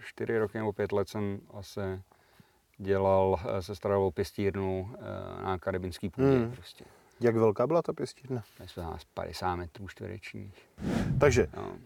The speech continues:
Speaker 2: knížka, podcast,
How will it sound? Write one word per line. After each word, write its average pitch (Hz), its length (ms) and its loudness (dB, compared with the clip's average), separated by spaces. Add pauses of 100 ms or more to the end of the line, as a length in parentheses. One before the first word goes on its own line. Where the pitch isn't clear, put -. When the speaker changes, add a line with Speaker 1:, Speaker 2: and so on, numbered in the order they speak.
Speaker 2:
knížka, 127 1000 4 (260)
podcast, 127 1120 4